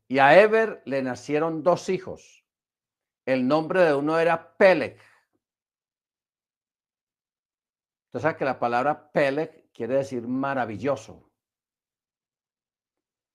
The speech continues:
porque en sus días fue dividida la tierra.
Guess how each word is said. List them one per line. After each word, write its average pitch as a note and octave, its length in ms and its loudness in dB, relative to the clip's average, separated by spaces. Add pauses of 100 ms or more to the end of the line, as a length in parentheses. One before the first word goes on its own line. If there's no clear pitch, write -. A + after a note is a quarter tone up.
(120)
porque D#3 400 2
en E3+ 100 0
sus D#3+ 260 -4
días D#3+ 400 -2 (120)
fue B2 180 -2
dividida C3 880 -6 (760)
la G#2 300 -6
tierra. C3+ 540 -6